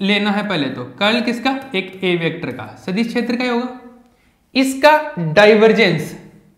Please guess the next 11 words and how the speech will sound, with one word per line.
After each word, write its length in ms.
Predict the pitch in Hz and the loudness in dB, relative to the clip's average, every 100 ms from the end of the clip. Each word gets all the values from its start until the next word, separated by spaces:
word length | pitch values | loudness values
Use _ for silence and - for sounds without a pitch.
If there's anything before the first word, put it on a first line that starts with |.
| _ _ _ _ _ _ _ _ - | _ _ _ _ _ _ _ _ -12
इसका 320 | 208 - 208 | -12 -10 -8
डाइवर्जेंस 600 | 160 135 120 117 117 117 | -8 -8 -8 -8 -8 -10
ले 80 | 117 | -12
लो, 140 | 117 | -12
ये 220 | 123 123 | -14 -14
लो, 240 | 135 139 - _ _ _ _ _ _ 151 | -14 -16 -20 _ _ _ _ _ _ -10
ये 180 | 180 208 | -8 -8
क्या 240 | 214 214 | -8 -10
होगा? 280 | 202 170 - - - - | -8 -10 -12 -18 -20 -10
ज़ीरो 400 | 147 135 170 143 | -8 -4 -2 -2
होगा। 240 | 131 113 | -4 -8